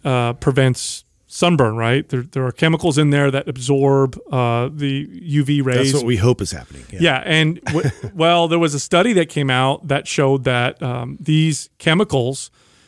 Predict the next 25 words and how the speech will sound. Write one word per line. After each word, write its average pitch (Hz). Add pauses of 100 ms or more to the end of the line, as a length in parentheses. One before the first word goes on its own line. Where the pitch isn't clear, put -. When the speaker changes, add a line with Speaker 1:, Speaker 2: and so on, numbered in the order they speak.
(140)
Speaker 1:
accumulate 180
at 143
very 156
high 156
amounts 135 (560)
in 147
the 135
body. 135 (560)
So 139
it 151
goes. 160 (120)
Uh, 156 (340)
w-, 165 (120)
they, 165
we 190
were 165
told 202
that 156
these 156
some 180 (120)
th-, 151
these 151
these 151
particular 175
chemicals 151